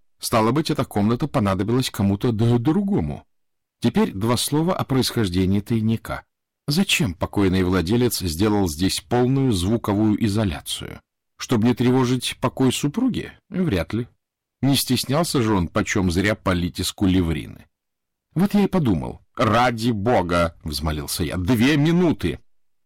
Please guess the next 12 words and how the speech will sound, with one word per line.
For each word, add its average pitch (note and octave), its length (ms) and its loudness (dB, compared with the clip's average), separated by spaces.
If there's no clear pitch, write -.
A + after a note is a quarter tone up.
"Вот C#3 400 0
я F3+ 160 4
и E3+ 60 2
подумал", C#2 720 -8
как - 180 -2
ни F#2+ 80 2
в - 60 -4
чём F2+ 200 0
не D#2+ 60 0
бывало, D#2 440 -4
продолжил F2+ 540 0
Фандорин. D#2+ 540 -6